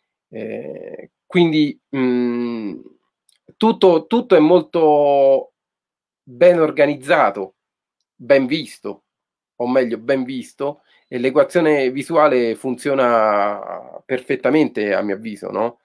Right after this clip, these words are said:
Eh, la roulotte è, è posizionata sotto un albero, l'altra macchina è posizionata sotto a-, agli al-, alla serie di alberi lì, eh, e quindi, eh, e,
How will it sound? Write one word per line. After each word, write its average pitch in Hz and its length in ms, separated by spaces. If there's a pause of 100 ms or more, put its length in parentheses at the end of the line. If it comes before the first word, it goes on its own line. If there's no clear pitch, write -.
(280)
Eh, 87 720
la 127 260
roulotte 190 840 (100)
è, 131 340
è 127 80
posizionata 131 640
sotto 127 280
un 190 80
albero, 120 460
l'altra 117 320
macchina 143 300
è 113 40
posizionata 117 800
sotto 151 500
a-, 95 540
agli 117 160
al-, 117 180 (260)
alla 101 400
serie 120 260
di 123 120
alberi 110 460
lì, 127 240 (540)
eh, 95 800 (480)
e 156 140
quindi, 156 520
eh, - 340
e, 190 360